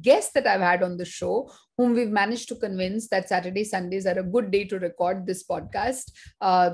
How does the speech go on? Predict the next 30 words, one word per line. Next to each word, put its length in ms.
you 80
know, 100
we've, 320
we've 220
kind 260
of 120
managed 500
to, 400
uh, 160
do 180
that, 320
barring, 300
I 140
think, 340
two 140
exceptions 580
out 180
of 80
the 100
thirty 420
episodes 420
that 160
we've 160
recorded. 380
They've 120
always 380
been 220
on 120
the 80
weekend. 600